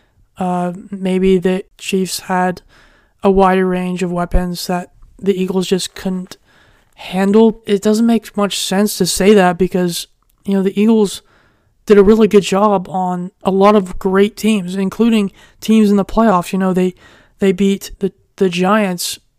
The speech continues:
They only allowed seven points on them, beat them, I think, like, thirty-five to seven. And then to beat the forty-niners, they beat the forty-niners, like, thirty to seven. And, and then they go into the Super Bowl and lose thirty-eight to thirty-five to the Chiefs team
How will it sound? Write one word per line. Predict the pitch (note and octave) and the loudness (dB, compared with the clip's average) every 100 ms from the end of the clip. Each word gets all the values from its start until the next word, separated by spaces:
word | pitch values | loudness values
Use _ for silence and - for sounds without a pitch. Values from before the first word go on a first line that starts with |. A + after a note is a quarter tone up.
| _ _ - | _ _ 0
They | G3 | 0
only | G3 G3 | 2 0
allowed | G3 F#3+ | 0 -2
seven | - G3+ F#3+ | -2 -4 -4
points | F#3 G3+ F#3 | -4 -6 -4
on | F#3+ | -4
them, | F#3+ F#3+ F#3 | -4 -4 -2
beat | F#3+ | -4
them, | - F3+ | -4 -6
I | F3 | -6
think, | G3+ G3 | -8 -6
like, | F#3 F3 | -6 -6
thirty-five | F3+ F3+ F3+ F3+ | -4 -6 -4 -6
to | E3 | -6
seven. | - G3+ F3+ E3+ - | -4 -4 -2 -6 -6
And | F#3+ F#3 | -2 0
then | F#3 F#3 F#3 F3 - | 2 2 -2 -4 0
to | G3 | 4
beat | G#3 | 4
the | G#3 | 4
forty-niners, | F#3 G3+ G3 G3 A3+ G3+ F3 | 4 4 4 4 4 4 2
they | F#3 | -2
beat | F3 F#3+ - _ - _ _ | 0 -4 -4 _ -20 _ _
the | |
forty-niners, | - G3 F#3+ F#3 G#3+ G#3 F#3 - - _ _ _ | -2 0 0 0 0 0 -2 -6 -12 _ _ _
like, | F#3+ F3+ - | -6 -6 -8
thirty | - - F#3 G#3+ G3+ | -20 -4 0 2 2
to | F3 | 0
seven. | - E3+ E3 F3 F#3 _ | -4 -6 -8 -10 -12 _
And, | - F#3 F3+ F3+ F3+ - - | -4 -2 0 -2 -4 -8 -4
and | F#3+ | -2
then | G3 | 0
they | G3 | 0
go | F#3 G3 | 2 2
into | G3 | 2
the | F#3 | 2
Super | - G#3 G3+ | 2 4 4
Bowl | F#3+ F#3+ | 4 2
and | F#3+ | 2
lose | F#3 F#3 F#3 - - _ _ _ _ _ | 0 0 0 -2 -12 _ _ _ _ _
thirty-eight | G#3+ G#3 G#3 G3+ G3+ F#3+ - _ _ _ - G3+ G3+ - | 4 6 8 6 4 0 -6 _ _ _ 6 6 4 -4
to | F#3 | -6
thirty-five | - G3+ F#3 - G#3 G3 F#3+ F#3 - | 2 2 2 0 2 2 2 0 -6
to | - | -4
the | F#3+ | -4
Chiefs | F#3 G#3 G#3 - | -2 -2 -2 -2
team | - F#3+ F#3 F#3 | -10 -10 -8 -8